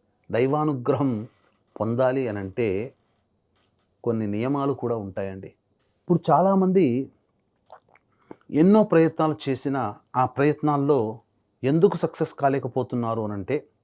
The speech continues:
వాళ్ళ యొక్క జాతకంలో చూసినప్పుడు కనిపించేటువంటి యొక్క దోషాలు. ఇప్పుడు వాటి గురించే మనం చెప్పుకోబోతున్నాం.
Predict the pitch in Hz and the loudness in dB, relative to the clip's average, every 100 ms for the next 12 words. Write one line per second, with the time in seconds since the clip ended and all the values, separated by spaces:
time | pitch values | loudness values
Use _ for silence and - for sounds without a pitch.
0 | _ _ _ _ _ _ 101 107 135 131 | _ _ _ _ _ _ -2 2 2 2
1 | 120 - 113 110 117 - 156 147 139 147 | -2 0 0 2 2 2 -2 -2 0 0
2 | 113 104 - _ _ _ _ _ _ _ | 0 -2 -10 _ _ _ _ _ _ _
3 | _ _ _ - 139 135 117 - 135 - | _ _ _ -2 0 0 -4 -6 -10 -10
4 | _ _ _ _ _ _ _ _ _ _ | _ _ _ _ _ _ _ _ _ _
5 | _ _ - 120 123 127 117 117 104 107 | _ _ -6 -4 -2 -6 -6 -6 -6 -8
6 | 101 - 98 107 110 - 107 - _ _ | -8 -6 -6 -4 -6 -8 -14 -16 _ _
7 | _ _ _ _ _ _ _ _ _ _ | _ _ _ _ _ _ _ _ _ _
8 | 107 101 104 98 104 123 117 117 120 117 | -10 -6 -4 -4 -6 -6 -8 -6 -8 -8
9 | 101 92 - 104 95 92 101 87 | -10 -14 -12 -8 -6 -8 -10 -16